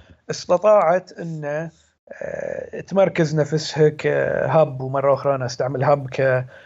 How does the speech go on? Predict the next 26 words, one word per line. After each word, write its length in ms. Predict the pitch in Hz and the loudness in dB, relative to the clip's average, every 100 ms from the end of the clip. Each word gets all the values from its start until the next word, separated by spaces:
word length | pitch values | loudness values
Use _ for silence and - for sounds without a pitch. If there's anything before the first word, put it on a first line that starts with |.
| _ _ - | _ _ -2
ك-، 80 | |
يعني 340 | 135 131 127 127 | 2 2 2 0
مثل 240 | 127 139 | -2 -2
ما 120 | 139 | 0
تقول، 440 | 131 135 143 139 131 | 0 0 0 2 2
آه، 60 | |
آه، 600 | 131 135 - 139 135 135 | 2 0 0 2 4 4
م-، 180 | 139 147 | 0 -4
آه، 240 | - 147 139 | 0 2 4
مقتصر 800 | 143 165 - 160 143 147 135 131 _ _ - | 2 0 0 0 2 2 2 -2 _ _ -10
لهذه 760 | 143 135 143 139 131 131 127 131 | -2 4 4 4 2 2 2 2
ال-، 280 | 131 127 123 | 0 -4 -4
آه، 640 | 123 123 - - - 143 | -2 -4 -4 -4 0 0
لهذا 360 | 139 143 143 143 | 2 4 4 4
النموذج. 640 | 143 147 170 143 127 123 - _ _ _ | 4 4 4 2 -2 -6 -14 _ _ _
فيعني 360 | 196 190 190 | 4 4 4
هو 120 | 196 208 | 4 6
أساسًا 480 | 202 - 214 - | 6 6 4 4
إنه 460 | 196 156 156 160 165 - | -2 -2 -4 -2 -2 -6
يعني 440 | 165 151 143 147 143 | -10 -10 -10 -12 -12
تكون 280 | - 185 165 | -6 -4 -2
أنت 160 | 156 | -2
دو-، 300 | 156 156 156 | 2 4 4
آه، 320 | 151 143 135 131 _ _ - | 0 -2 -4 -6 _ _ -2
مدينة 340 | 160 165 175 | 2 2 4
عالمية 680 | 151 160 156 151 139 131 139 | 4 4 2 -2 -8 -10 -12